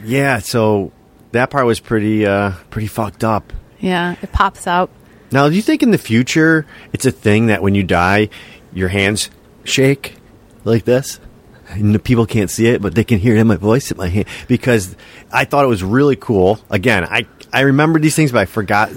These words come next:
Speaker 1: these subtle details.
Speaker 2: Right.
Speaker 1: Um, like his, when he,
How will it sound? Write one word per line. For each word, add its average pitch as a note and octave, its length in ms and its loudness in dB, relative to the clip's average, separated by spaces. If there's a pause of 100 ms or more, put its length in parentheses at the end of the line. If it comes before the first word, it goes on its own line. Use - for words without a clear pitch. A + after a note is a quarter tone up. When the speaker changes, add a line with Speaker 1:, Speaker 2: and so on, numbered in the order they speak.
(680)
Speaker 1:
these G#2 180 0
subtle A2+ 260 -2
details. E2+ 720 -4
Speaker 2:
Right. F#3+ 420 0 (200)
Speaker 1:
Um, F2+ 500 0 (140)
like - 160 -6
his, - 200 -4 (360)
when C3 240 -2
he, G#2+ 200 0